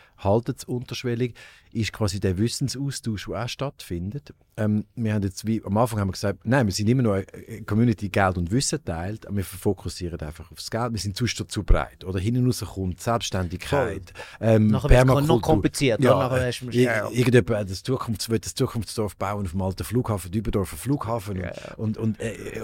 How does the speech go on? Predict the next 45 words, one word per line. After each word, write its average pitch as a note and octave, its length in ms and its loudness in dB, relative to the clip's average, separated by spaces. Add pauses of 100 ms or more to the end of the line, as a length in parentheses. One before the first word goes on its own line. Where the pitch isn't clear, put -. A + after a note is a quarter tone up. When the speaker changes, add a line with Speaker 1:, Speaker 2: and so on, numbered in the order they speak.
Speaker 1:
und, A#2+ 140 2
und, B2+ 220 2
und A#2+ 240 2
Medien, C#3 440 6
neue B2+ 220 8
Medienplattformen A#2 1000 4
und, G#2 200 4
und, A2+ 240 2
und G2 280 0
Heilkräuter, A2+ 760 4
also A2 180 0
alles, F#2+ 440 0
einfach F2+ 220 -4
querbeet. F#2 640 0
Und B2 180 6
Speaker 2:
Ja. G#2 40 2 (420)
Speaker 1:
das - 280 6 (200)
ist B2 220 2
wie C3 100 8
so, C3 300 6 (120)
wir A#2+ 360 2
fokussieren C#3+ 840 4
auf - 200 -8 (280)
die F#2 100 -4
Umverteilung, D3 680 -2
das F#2 140 -8 (100)
ist D#2+ 140 -10
ein F2+ 80 -10
einfaches - 300 -8
Umlageverfahren, B2+ 760 -4
wie F#2+ 40 -8
es - 120 -12
die - 40 -16
A E2 120 -6
H C#2+ 60 -8
V - 100 -12 (100)
auch A#2+ 260 0
ist. A#2 180 -2 (280)
Wir F#2+ 80 -2
bringen D#2 320 2
es - 140 -6
jetzt, - 400 0 (260)
es - 100 -6
funktioniert D#2+ 460 -6
proaktiv G#2+ 580 2